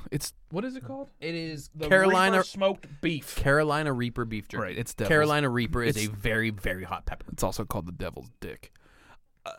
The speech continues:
Speaker 1: I just made that up. But here, and I'm gonna end it here. It's like, it's, it's fiction, and so I th-, I'm hoping that that's how people watch it,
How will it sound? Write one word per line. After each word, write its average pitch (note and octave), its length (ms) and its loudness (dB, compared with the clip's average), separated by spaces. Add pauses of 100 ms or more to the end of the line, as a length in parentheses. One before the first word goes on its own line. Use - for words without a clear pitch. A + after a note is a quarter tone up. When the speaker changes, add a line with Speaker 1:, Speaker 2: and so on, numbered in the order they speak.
(160)
Speaker 1:
I D3+ 100 8
just B2+ 140 -4
made A2+ 160 2
that G2 120 2
up. F#2+ 240 -4
But F#3+ 240 10
here, F#3+ 260 6 (240)
and F3 120 6
I'm D#3 80 4
gonna C#3+ 180 6
end D3 140 6
it C#3 100 6
here. B2+ 180 4 (1500)
It's D#3+ 200 6
like, D3+ 360 4
it's, D3+ 220 -2
it's - 280 -4
fiction, B2 640 -2 (360)
and B2 120 -6
so A2 320 -2 (520)
I B2+ 80 -2
th-, - 300 -6
I'm B2+ 120 -2
hoping E3+ 320 2
that A#2+ 120 0
that's B2 160 -4
how A#2+ 80 -2
people G#2+ 300 -6
watch G#2+ 240 -4
it, B2+ 140 -4